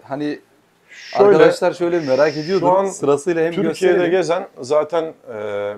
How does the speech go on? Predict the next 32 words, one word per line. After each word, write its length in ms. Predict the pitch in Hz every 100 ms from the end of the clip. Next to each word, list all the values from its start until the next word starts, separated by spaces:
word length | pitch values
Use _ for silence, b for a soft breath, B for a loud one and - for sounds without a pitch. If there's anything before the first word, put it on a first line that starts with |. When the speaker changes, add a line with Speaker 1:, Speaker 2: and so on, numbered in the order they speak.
| 120
Speaker 2:
bir 80 | 143
Cesur 400 | 143 151 175 156
Damarı 320 | 147 151 147
dediğimiz 400 | 123 110 104 92
damar. 340 | 98 117 - _ _ _ _ _ _ _ _
İşte 160 | -
atıyorum 300 | 151 170 160
bir 60 | 160
Erzurumlu 580 | 165 160 147 156 151 135
dediğimiz. 560 | 117 113 104 - - _ _ _ _ _ -
İşte 160 | 170
atıyorum 280 | 156 180 165
bir 180 | 165 139
Atilla 360 | 143 175 160
dediğimiz. 560 | 131 113 107 123 - - _ _ _ _ _ 117
Yani 220 | 131 135
bu 60 | 156
kuşlar 380 | 165 196 185
da 60 | 175
yine 300 | 180 170 165 -
işte 200 | - 160
Koca 300 | 151 160 147
Yusuf, 260 | 165 165 143
Midyatlı, 720 | 165 151 160 156 156 165 160 b b b
bunlara 340 | 160 175 185
hepsi 280 | 214 220 -
aynı 480 | 190 196 202 196 160
damar 220 | 185 202
üzerinden 460 | 175 185 190 208 190
dağılan 340 | 185 190 196
kuşlar. 300 | 131 - 123
Yani 240 | 139 151